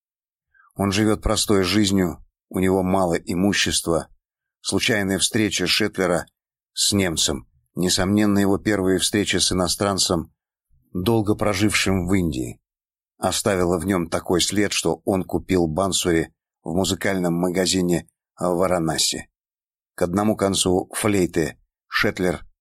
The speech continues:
прикрепил кусок бамбука длиной в тридцать сантиметров, чтобы получился, как он выразился, музыкальный инструмент трость и средство самообороны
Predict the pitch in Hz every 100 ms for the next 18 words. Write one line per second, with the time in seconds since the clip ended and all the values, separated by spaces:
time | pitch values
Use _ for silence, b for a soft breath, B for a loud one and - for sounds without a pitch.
0 | _ - 95 95 98 92 87 - - 95
1 | 80 82 87 90 104 - 80 - _ _
2 | 82 90 98 101 98 92 107 101 - -
3 | 92 82 92 98 92 85 - _ _ _
4 | - - 104 98 82 - _ _ _ 104
5 | 95 - 113 101 - - 90 - 87 90
6 | 98 90 85 82 - 80 - _ _ _
7 | _ 90 90 90 - 104 90 90 - 101
8 | - 95 92 98 90 80 _ - 104 82
9 | - - - _ _ _ _ _ 95 -
10 | 104 87 - 87 - 92 87 80 90 104
11 | 95 80